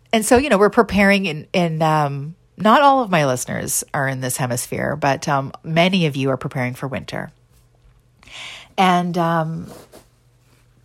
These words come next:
and maybe it's preparing for that too. You know, I saw, um,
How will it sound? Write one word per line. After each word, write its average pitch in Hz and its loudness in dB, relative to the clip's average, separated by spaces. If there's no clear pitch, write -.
and 165 -2
maybe 175 2
it's - -4
preparing 160 -6
for 160 -8
that 147 -4
too. 127 -10
You 147 -8
know, 147 -2
I 147 4
saw, 160 2
um, 143 -8